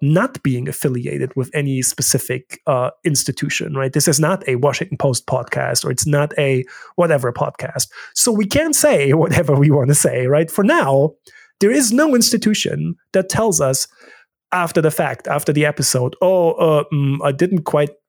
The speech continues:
like, ooh, ooh, that was a dicey territory," whatever. We, we, for now, we can really say whatever we wanna say. And that is the kind of, it's a kind of freedom that I appreciate for now. I mean, again, there might be sort of economic, financial realities at some point that,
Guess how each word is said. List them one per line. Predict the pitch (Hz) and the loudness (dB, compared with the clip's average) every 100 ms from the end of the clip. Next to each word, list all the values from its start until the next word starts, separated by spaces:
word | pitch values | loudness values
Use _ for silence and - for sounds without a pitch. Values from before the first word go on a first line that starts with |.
| - | -4
like, | 127 123 - 151 | -2 -2 -2 -2
ooh, | 143 139 151 165 | 0 2 2 2
ooh, | 139 | 2
that | 143 160 | 0 0
was | 143 - - 143 | 0 0 -2 -2
a | |
dicey | 120 147 151 160 | 0 0 0 -2
territory," | 196 196 143 - - | 0 0 0 -2 -2
whatever. | 131 202 202 139 | 0 0 0 0
We, | 147 208 196 | 2 2 2
we, | 175 185 185 175 - | 2 4 4 0 -4
for | - 170 | -2 0
now, | 233 185 | 2 2
we | 151 | 2
can | 160 190 180 170 165 156 | 0 0 0 0 -2 0
really | 175 170 | 2 4
say | 165 175 160 | 4 4 2
whatever | 147 151 165 156 | 4 4 4 2
we | 143 143 | 0 0
wanna | 143 139 | 0 -2
say. | 135 - 165 127 131 | -2 -2 -2 -2 -6
And | - 143 | -4 0
that | 147 143 147 | 0 0 0
is | 143 139 131 - - | 0 0 -2 -4 -6
the | 180 165 | -4 -4
kind | 190 190 | -2 -2
of, | 151 - _ | -2 -8 _
it's | 180 - | -2 -2
a | |
kind | - 254 202 | -2 0 0
of | |
freedom | - - 208 170 127 | -4 -6 -2 -2 -2
that | 127 127 | 0 0
I | 127 | -2
appreciate | 135 - 160 - - - 156 | -4 -4 -2 -2 -4 -8 -10
for | - 160 | -2 0
now. | 139 127 | 0 0
I | 160 | 0
mean, | 175 | 2
again, | 165 160 165 139 139 - - - - | 2 0 0 0 -4 -8 -20 -6 0
there | 156 | 2
might | 156 156 | 2 0
be | 156 | 0
sort | - 139 | 2 2
of | 135 _ - - _ 196 | -2 _ -20 -20 _ 0
economic, | 160 185 170 170 165 | 2 2 2 2 0
financial | - 165 151 175 185 | -2 0 2 2 2
realities | 156 151 135 139 143 127 | 4 4 4 4 4 4
at | 131 | 2
some | - 131 | 2 0
point | 131 123 120 123 | 0 0 0 0
that, | 123 | -2